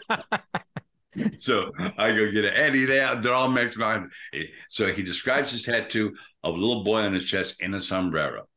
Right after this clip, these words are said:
Speaker 1: So I go back. I recognize the tattoo. I said, "I want that guy." That guy was Danny Trejo, and that guy started crying right there. Bah, bah, bah, bah. Couldn't believe he was picked. Got very emotional about it. Uh, we made great friends.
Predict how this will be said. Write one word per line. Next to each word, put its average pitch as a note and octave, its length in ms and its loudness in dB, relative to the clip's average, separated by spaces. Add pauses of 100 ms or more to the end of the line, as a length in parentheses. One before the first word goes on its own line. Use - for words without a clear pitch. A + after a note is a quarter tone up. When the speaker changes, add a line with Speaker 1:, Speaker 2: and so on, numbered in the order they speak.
(340)
Speaker 1:
So - 160 -4
I G#2+ 120 2
go G#2+ 160 2
back. F#2 380 0
I D#2+ 60 0
recognize F#2+ 500 -2
the - 60 -10
tattoo. G2+ 360 0
I F2 60 0
said, G2 160 -2
"I A2 80 2
want F2+ 280 0
that F#2 260 0
guy." D2+ 240 -2 (720)
That B2+ 420 0
guy C3 320 2
was G2 200 0
Danny G#2+ 300 0
Trejo, E2+ 420 0
and E2+ 140 -8
that A#2 240 2
guy A2 200 0
started G2 380 -2
crying E2 320 -2
right D#2+ 240 -4
there. D#2 180 -2
Bah, E4 480 4
bah, D#4+ 260 6
bah, D4 200 6
bah. B3 280 0
Couldn't G2+ 240 -2
believe G2+ 260 2
he G#2+ 100 2
was G#2 180 0
picked. E2 380 -2 (540)
Got E2+ 220 -2
very G#2+ 160 2
emotional G2+ 500 0
about C#2+ 320 -4
it. - 80 -8 (560)
Uh, E2 380 -2 (300)
we F#2+ 120 0
made F#2+ 240 2
great A2+ 340 2
friends. F#2 560 -2